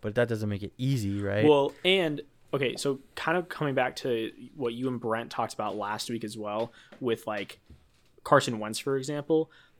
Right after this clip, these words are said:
Speaker 2: that's exactly the, the problem, though, is, like, when you have too much of, like, the business aspect and not enough of the humanity, then
Speaker 1: Mm-hmm.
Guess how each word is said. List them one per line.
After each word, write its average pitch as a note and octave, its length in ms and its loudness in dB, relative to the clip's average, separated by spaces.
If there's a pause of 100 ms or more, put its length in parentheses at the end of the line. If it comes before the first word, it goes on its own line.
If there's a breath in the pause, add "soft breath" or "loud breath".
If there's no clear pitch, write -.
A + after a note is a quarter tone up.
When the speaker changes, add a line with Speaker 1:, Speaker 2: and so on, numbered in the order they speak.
Speaker 2:
that's D3 480 -2
exactly C3 520 2
the, A2 220 -2
the A#2+ 80 -6
problem, C3+ 460 0
though, G2+ 200 -2
is, G#2 140 -4
like, G2+ 220 -6
when B2 180 -4
you A#2 160 -4
have C3+ 260 -6
too - 260 -4
much C#3+ 240 -2
of, A#2 120 0
like, G2+ 340 -6
the A2 160 -2
business A2+ 480 -8
aspect A#2+ 400 -2
and G2+ 80 -4
not G#2 160 -4
enough G#2 220 -6
of A2+ 60 -16
the A2+ 80 -16
humanity, A2 680 -6 (320 loud breath)
then A#2+ 480 0
Speaker 1:
Mm-hmm. G2+ 120 -6